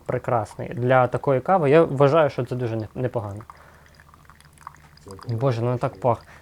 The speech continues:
Speaker 1: Слухай, от реально, ці фільтра, вони мають якийсь аромат, коли їх змочуєш.
Speaker 2: А я ж казав.
Speaker 1: Ну от зараз вони нічим не пахнуть.
Speaker 2: Вонючі, вонючі фільтри.
Speaker 1: Але от я чесно нюхаю, я відчуваю один і той самий дескриптор в трьох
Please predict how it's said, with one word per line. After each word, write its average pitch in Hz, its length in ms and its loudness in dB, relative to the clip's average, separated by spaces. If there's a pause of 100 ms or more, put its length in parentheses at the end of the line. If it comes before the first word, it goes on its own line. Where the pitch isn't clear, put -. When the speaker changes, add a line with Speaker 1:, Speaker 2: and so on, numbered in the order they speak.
Speaker 1:
Слухай, 160 340 2
от - 260 -4
реально, 143 440 2
ці - 180 -4
фільтра, 151 400 0
вони 135 280 0
мають 127 340 -2 (840)
якийсь 127 300 -2
аромат, 139 340 0
коли 120 220 0
їх 117 100 2
змочуєш. 113 540 -4 (560)
Speaker 2:
А 127 60 -18
я 131 260 -10
ж - 100 -18
казав. 139 400 -12 (1200)
Speaker 1:
Ну 143 100 2
от 135 100 4
зараз 208 280 4
вони 156 140 0
нічим 147 300 0
не 110 80 -2
пахнуть. 139 380 -6
Speaker 2:
Вонючі, 143 280 -16 (260)
вонючі 127 300 -12
фільтри. 92 360 -20 (680)
Speaker 1:
Але 151 220 6
от 170 300 2
я 156 240 -4
чесно 151 340 0
нюхаю, 151 420 0
я 139 300 0
відчуваю 151 480 4
один 147 200 4
і 135 40 0
той 139 100 -2
самий 147 260 2
дескриптор 131 460 -2
в - 100 -8
трьох 147 300 -2